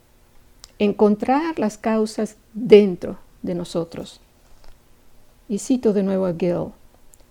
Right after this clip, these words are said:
"Aunque habitualmente se puede decir que algo o alguien es la causa del sufrimiento, el camino budista a la liberación comienza cuando empezamos a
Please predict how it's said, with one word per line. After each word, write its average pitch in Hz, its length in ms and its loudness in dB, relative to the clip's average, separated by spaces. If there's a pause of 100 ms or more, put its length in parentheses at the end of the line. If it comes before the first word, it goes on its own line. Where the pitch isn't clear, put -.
(640)
"Aunque 269 540 6
habitualmente 220 800 4
se 190 160 -2
puede 226 280 8
decir 233 520 2
que 196 180 2
algo 208 600 6 (100)
o 196 200 4
alguien 214 600 6
es 196 180 2
la 208 180 2
causa 269 580 2
del 208 160 2
sufrimiento, 226 920 2 (1000)
el 220 160 4
camino 277 360 6
budista 233 560 2
a 214 40 4
la 202 100 4
liberación 202 640 0
comienza 202 480 0
cuando 190 440 -2
empezamos 233 840 0
a 190 200 -2